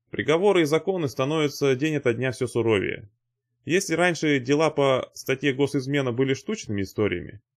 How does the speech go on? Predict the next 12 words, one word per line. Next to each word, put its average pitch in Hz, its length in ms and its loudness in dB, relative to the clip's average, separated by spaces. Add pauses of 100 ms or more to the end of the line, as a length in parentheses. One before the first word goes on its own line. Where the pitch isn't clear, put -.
(380)
теперь 165 280 0
на 147 80 -2
кого 139 220 0
ни 165 100 -2
попадя 107 380 0
вешают 104 400 -2
терроризм, 110 560 2
диверсию 104 720 -2
и 110 100 -4
ту 123 180 0
же 107 140 -2
госизмену. 117 720 -2